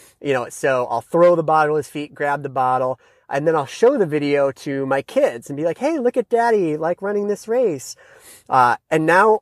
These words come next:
my son literally thinks that the throwing of a water bottle is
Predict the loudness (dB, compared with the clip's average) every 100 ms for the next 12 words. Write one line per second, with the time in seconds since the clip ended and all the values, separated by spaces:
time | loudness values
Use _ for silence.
0 | -2 -6 -4 0 0 0 0 2 0 -2
1 | -4 -6 -6 -6 -12 -20 _ 0 0 0
2 | -6 -4 0 2 4 2 0 -4 -4 0
3 | 0 0 0 0 0 0 0 -4 -10